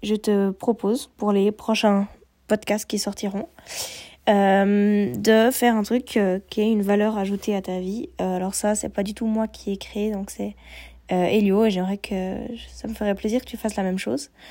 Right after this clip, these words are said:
Euh, j'ai choisi aussi ce format de podcast parce que, euh, bah, les vidéos YouTube, déjà, j'ai beaucoup de peine à ne pas retoucher, euh,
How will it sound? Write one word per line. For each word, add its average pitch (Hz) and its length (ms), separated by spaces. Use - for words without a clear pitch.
Euh, 214 580
j'ai 214 180
choisi 240 300
aussi 208 240
ce 196 420
format 208 380
de 196 100
podcast - 720
parce 254 220
que, - 140
euh, 226 1080
bah, 220 140
les 226 100
vidéos 214 220
YouTube, 226 300
déjà, 226 300
j'ai 220 100
beaucoup 202 280
de 226 60
peine 233 240
à 208 100
ne 202 120
pas 214 380
retoucher, 220 800
euh, 190 680